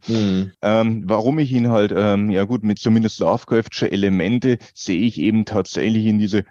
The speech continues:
Speaker 2: dieser Form von Kult, die da, die da eben drin vorkommt. Und, ähm, ja gut, das ist natürlich die, äh, die andere Frage, die, die konsequent, die Konsequenz, ähm,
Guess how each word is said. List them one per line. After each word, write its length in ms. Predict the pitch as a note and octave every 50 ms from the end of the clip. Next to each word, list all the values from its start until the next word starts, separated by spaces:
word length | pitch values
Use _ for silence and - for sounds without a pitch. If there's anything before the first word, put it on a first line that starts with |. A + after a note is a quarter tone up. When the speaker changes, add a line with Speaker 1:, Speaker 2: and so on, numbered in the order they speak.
| _ _
Speaker 2:
dieser 220 | - G2+ G2+ G#2+ F#2+
Form 360 | - - G#2 F2 G2 G#2+ G#2+
von 240 | - - G2 G2 F#2+
Kult, 440 | - - A2 A2+ C3 D#3 D3 - -
die 320 | B2 A#2+ A2 - - A#2
da, 280 | A2+ A2+ A2+ A2 A2 G2+
die 140 | G#2 G#2+ G2+
da 140 | A2 G2+
eben 320 | - - G2+ A2 B2 B2 A2
drin 240 | - G#2+ A#2 A#2 G#2+
vorkommt. 720 | - - - G2+ G#2 A#2+ - - - A#2+ A#2+ C3 B2+ - - - - - - - - - - _
Und, 440 | - A2 A#2 B2 C#3 D3 D3 A#2+ D3+ -
ähm, 520 | - A#2+ A#2+ A#2+ A#2+ A#2+ A#2 G#2+ G2+ G#2 A2
ja 200 | G2 G2+ G#2+ A2+
gut, 260 | G#2 C3 B2+ G#2+ -
das 160 | G#2+ F#2+ -
ist 140 | A2+ G2 -
natürlich 460 | A#2 G#2+ F#2+ - B2 A#2+ A#2+ A2+ -
die, 300 | - G#2+ G2+ G2+ G2+ G2
äh, 140 | F2 F#2+ F#2+
die 220 | F2+ F#2+ F#2 -
andere 400 | D2 D#2+ G#2 B2+ C3 B2 B2+ B2+
Frage, 480 | - - F2+ D#2+ C2+ F2 A#2 A2+ A#2+ A2+
die, 160 | A2 A2 G#2+
die 160 | G2 G2+ F#2+
konsequent, 800 | - - G#2+ F#2+ A2+ G#2 - F#2+ F2 G2 - F2 G2+ B2+ C3 - - - - - - - _ _
die 80 | F#2+ F#2+
Konsequenz, 800 | - G#2+ G#2+ A2+ G#2+ G#2+ G#2 F#2 - G#2 G#2+ B2 C3+ A2 - - - -
ähm, 560 | F#2+ G2 G2+ G2+ G#2 G#2+ G#2+ G#2+ G2+ F2+